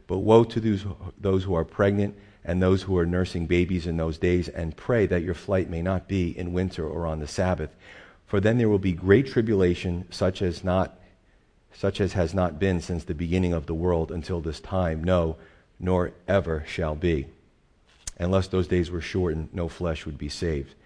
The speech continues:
But for the elect's sake, those days will be shortened." Now, Luke tells about a time, Jesus speaks more about this, and he speaks about when you see the armies surrounding Jerusalem.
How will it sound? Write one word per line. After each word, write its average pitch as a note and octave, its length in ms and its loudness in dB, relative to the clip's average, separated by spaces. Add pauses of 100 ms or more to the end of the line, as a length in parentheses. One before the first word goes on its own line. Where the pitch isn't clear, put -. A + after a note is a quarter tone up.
(300)
But E2+ 100 -2
for - 140 -6
the E2+ 100 0
elect's E2+ 340 0
sake, E2 480 -2
those D#2+ 220 -4
days D2+ 260 -4
will D#2 120 -6
be D2 140 -8
shortened." C2+ 500 -8 (640)
Now, A2 340 4 (760)
Luke C#3 280 6
tells G#2+ 280 4
about F#2 300 4
a F2 40 -2
time, F#2+ 460 0 (400)
Jesus F2+ 320 -2
speaks E2+ 440 -4
more A2 280 4
about D2 300 -2
this, E2 180 -4
and F2+ 60 -6
he E2 60 -4
speaks - 320 -6
about E2 180 -2
when E2+ 140 -2
you E2 40 -4
see G2 200 -2
the F2 120 0
armies F2 400 2
surrounding E2+ 540 -2
Jerusalem. D#2 600 -2